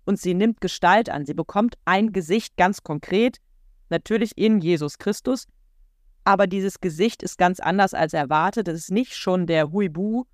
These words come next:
große, starke Retter, der da auftritt und wie ein Held alles irgendwie verändert, sondern es ist ein Kind, das auf seine Art und Weise, auf eine zarte, auf eine unscheinbare Weise erstmal da ist und es verändert. Aber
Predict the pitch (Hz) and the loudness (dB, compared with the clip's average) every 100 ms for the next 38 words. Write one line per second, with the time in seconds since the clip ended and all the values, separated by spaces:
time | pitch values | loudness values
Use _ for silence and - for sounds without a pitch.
0 | _ _ 165 233 - 185 - 165 202 - | _ _ -2 0 0 -6 0 2 2 0
1 | 233 220 220 _ _ - 180 202 202 175 | 0 -2 -4 _ _ -4 0 2 2 2
2 | 165 - 185 208 - - 226 - 185 - | 2 0 -2 -6 -4 -2 0 -2 -6 -4
3 | 185 151 160 131 190 214 220 180 190 185 | -2 0 -2 -2 2 2 2 -2 -2 -4
4 | - - 185 185 180 180 165 - 160 196 | -12 -2 -2 -2 -4 -6 -4 -4 0 2
5 | 208 196 165 156 - 208 214 _ 277 214 | 2 0 -4 -8 -8 -6 -6 _ -2 0
6 | 147 - - 151 - 156 - 170 254 302 | -2 -10 -8 -6 -4 -8 0 2 4 2
7 | 302 208 196 175 - 160 156 - - 160 | 2 2 0 -2 0 0 0 -2 -4 -4
8 | 165 - - 208 240 - - 170 185 196 | -6 -8 0 2 2 0 -4 -4 -2 -2
9 | 208 233 254 202 175 160 165 160 151 160 | 0 -2 -2 0 0 2 0 0 -2 -2
10 | 175 - 156 - 151 143 160 190 208 240 | -4 -6 -10 -6 -4 0 2 0 0 -8
11 | - _ _ _ _ _ _ 196 185 156 | -12 _ _ _ _ _ _ 0 0 -2
12 | - - - 143 131 - - _ 180 185 | -4 -4 -2 -2 -4 -6 -12 _ 2 4
13 | 233 | 4